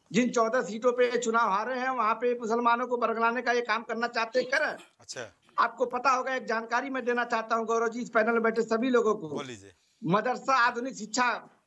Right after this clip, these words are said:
Speaker 1: की जो व्यवस्था उत्तर प्रदेश में लागू है,
Speaker 2: जी।
Speaker 1: मदरसा शिक्षकों को पिछले पांच साल से तनख्वाह नहीं मिली है।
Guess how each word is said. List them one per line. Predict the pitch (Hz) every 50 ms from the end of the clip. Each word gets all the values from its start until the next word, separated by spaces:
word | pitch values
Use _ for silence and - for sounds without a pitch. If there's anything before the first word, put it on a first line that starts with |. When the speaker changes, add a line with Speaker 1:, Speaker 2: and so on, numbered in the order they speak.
| _ _ _ _ _ _ - -
Speaker 1:
की | 247
जो | 208 254 240
व्यवस्था | 240 233 247 254 233 - - 277
उत्तर | 247 240 262 247
प्रदेश | 254 226 220 240 220 202
में | 240 247
लागू | 233 220 226 220 240 254 220
है, | 175 147 117 - - _ -
Speaker 2:
जी। | 120 135 127 113 - _ - -
Speaker 1:
मदरसा | 202 214 240 233 233 233 269 262 254 262
शिक्षकों | 247 - - - 240 247 247 240
को | 262 262
पिछले | 247 262 196 233 240 247
पांच | 247 - 226 240 254 247
साल | 240 240 233 233 226
से | 254
तनख्वाह | 247 - - 233 233 240 - - 240 240 233
नहीं | 233 262 320
मिली | 339 330 302 294 247 190
है। | 147 123 -